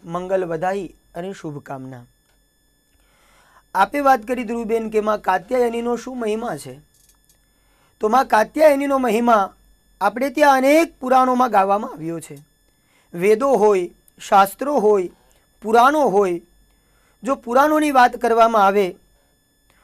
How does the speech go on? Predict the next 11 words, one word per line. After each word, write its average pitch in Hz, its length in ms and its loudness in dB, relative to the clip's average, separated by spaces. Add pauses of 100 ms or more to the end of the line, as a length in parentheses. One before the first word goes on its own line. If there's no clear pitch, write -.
માર્કંડેય 262 640 0
પુરાણ 254 380 0
હોય, 254 240 0 (880)
કાલિકા 226 500 2
પુરાણ 247 360 -2
હોય, 262 340 -2 (880)
શ્રીમદ 254 280 -2
દેવી 233 360 -4
ભાગવત 226 500 0
મહાપુરાણ 233 580 0
હોય 262 320 0